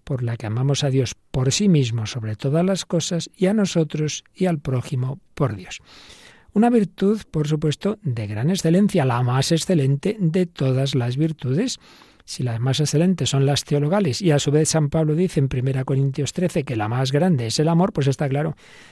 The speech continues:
es la virtud reina, cosa muy lógica, porque si Dios es amor y las virtudes lo que buscan es unirnos con Dios, pues claro, la unión con Dios amor va dándonos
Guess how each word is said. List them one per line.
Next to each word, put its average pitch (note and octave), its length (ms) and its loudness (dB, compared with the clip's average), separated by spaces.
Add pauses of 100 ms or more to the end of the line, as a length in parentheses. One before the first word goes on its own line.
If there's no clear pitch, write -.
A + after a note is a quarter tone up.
(120)
es C3+ 120 -2
la C3 100 2
virtud C3 300 0
reina, B2 340 0
cosa - 320 -2 (160)
muy D#3 180 4
lógica, C3+ 500 -2 (420)
porque C#3 440 -4
si D3+ 320 2
Dios D#3+ 380 2 (100)
es D#3 320 -2 (100)
amor D3 480 0 (400)
y D3+ 100 -4
las B2 200 -2
virtudes C3 680 0
lo B2+ 140 -4
que - 80 -6
buscan C#3+ 400 -2
es C#3+ 420 -4
unirnos C#3 560 2
con F3+ 180 2
Dios, D#3+ 280 0 (420)
pues - 200 -8
claro, C3+ 320 0 (320)
la A#2 200 -4
unión C3+ 340 2
con B2+ 340 0
Dios C#3+ 300 0
amor D3+ 300 0 (380)
va B2+ 440 -2 (100)
dándonos C3+ 760 0